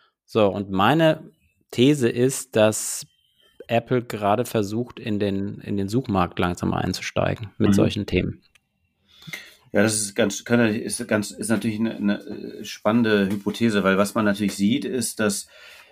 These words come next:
Speaker 2: ähm, Apple hat sich natürlich mit Safari verabschiedet aus der Windows-Welt und so weiter. Also da sind sie ausgestiegen als kein Browser, äh, Konkurrent mehr. Aber sie haben natürlich mit ihrer eigenen Plattform,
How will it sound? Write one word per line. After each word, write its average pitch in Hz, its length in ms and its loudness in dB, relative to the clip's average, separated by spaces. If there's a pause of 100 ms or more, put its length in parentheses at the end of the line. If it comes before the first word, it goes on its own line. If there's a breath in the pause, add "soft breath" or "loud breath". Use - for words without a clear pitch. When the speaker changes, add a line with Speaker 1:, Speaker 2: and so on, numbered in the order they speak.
(200 loud breath)
Speaker 2:
ähm, 101 400 4
Apple 123 260 0
hat 107 120 2
sich 107 100 -6
natürlich 107 220 -2
mit 107 100 0
Safari 117 640 2
verabschiedet 117 680 -2
aus 107 140 -4
der 104 120 0
Windows-Welt 107 600 2
und 98 120 -4
so 95 120 -4
weiter. 117 500 4
Also 98 180 0
da 95 140 4
sind 98 160 2
sie 95 500 2
ausgestiegen 101 680 2
als - 180 -6
kein 95 240 0
Browser, 90 1000 -2
äh, - 40 -16
Konkurrent 92 440 -6
mehr. 110 340 -2
Aber 101 400 4
sie 104 100 -2
haben 104 60 2
natürlich 101 200 -4
mit 113 100 -8
ihrer 101 200 -4
eigenen 101 280 -4
Plattform, 110 600 -2